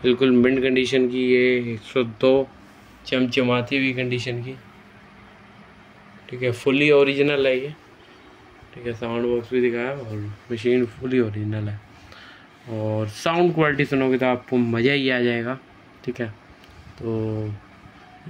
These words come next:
record हमने इस पर लगा रखा है, अच्छा, वी के gold, ठीक है। रिकॉर्ड चाहिए हो तो आप मेरे से संपर्क कर सकते हो जी। हमारा contact number nine three वन ज़ीरो सेवन फ़ोर वन वन सिक्स वन, यही calling number है, यही हमारा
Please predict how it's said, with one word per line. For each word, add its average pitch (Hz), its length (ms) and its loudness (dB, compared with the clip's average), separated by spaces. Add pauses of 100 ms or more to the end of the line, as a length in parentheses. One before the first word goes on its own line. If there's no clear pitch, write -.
record 127 320 2
हमने 135 240 0
इस 127 100 -4
पर 135 180 0
लगा 120 380 -2
रखा 131 240 -6
है, 143 180 -8
अच्छा, 123 320 -12
वी 120 180 -4
के 123 260 -2
gold, 123 420 -2 (720)
ठीक 127 160 -2
है। 123 100 4
रिकॉर्ड 135 440 6
चाहिए 147 360 2
हो 151 100 2 (240)
तो 135 60 2
आप 123 320 4
मेरे 127 160 0
से 131 180 -2
संपर्क 127 440 -4
कर 131 160 -4
सकते 131 340 -4
हो 135 100 2
जी। 139 200 -2 (640)
हमारा 120 340 -2
contact 120 340 -4
number 127 220 2
nine 120 260 2
three 123 180 0
वन 123 140 0
ज़ीरो 123 280 2
सेवन 117 300 0
फ़ोर 117 260 -2
वन 117 200 0
वन 117 160 -2
सिक्स 123 320 -10
वन, 110 160 -2 (420)
यही 131 160 4
calling 131 320 2
number 131 300 4
है, 147 120 -2
यही 117 280 0
हमारा 110 320 0